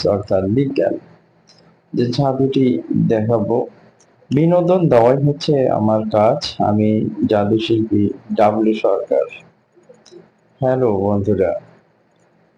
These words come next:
জাদু দেখবেন, আনন্দ দেওয়াই আমার কাজ। দেখেন গলায় কিভাবে চুড়িটি ঢোকাই, সুন্দরী মেয়েটির গলায় কিভাবে চুড়ি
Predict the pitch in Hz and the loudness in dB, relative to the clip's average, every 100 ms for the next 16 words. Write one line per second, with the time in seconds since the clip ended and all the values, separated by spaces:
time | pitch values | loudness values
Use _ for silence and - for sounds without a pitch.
0 | _ - 107 110 123 120 143 143 139 135 | _ -6 -6 -2 -2 0 0 2 0 2
1 | 143 151 175 170 - _ _ _ _ _ | 0 0 -2 -8 -20 _ _ _ _ _
2 | - _ _ _ _ _ _ - 135 147 | -20 _ _ _ _ _ _ -4 0 0
3 | 139 135 127 113 123 120 110 113 110 101 | 0 0 4 4 4 4 2 0 2 2
4 | 120 - - 110 104 113 143 120 113 104 | 0 -4 -2 0 0 -2 -2 2 2 4
5 | 104 104 - - 117 123 107 107 - - | 2 -2 -6 -4 -2 0 0 0 -2 -6
6 | - - - 110 107 107 - 107 104 98 | -12 -8 -2 2 2 -2 -4 0 0 -2
7 | - - 95 101 98 123 110 - - - | -6 -6 -2 0 0 0 0 -4 -12 -20
8 | _ _ _ _ _ _ 123 - _ _ | _ _ _ _ _ _ -20 -20 _ _
9 | _ _ _ _ - - 175 160 156 143 | _ _ _ _ -8 0 2 2 2 2
10 | 135 131 135 127 120 117 117 110 107 - | 2 2 0 2 2 4 4 2 -2 -8
11 | _ _ _ _ _ _ _ - 165 151 | _ _ _ _ _ _ _ -4 0 2
12 | 135 117 - 120 113 | 0 0 0 0 2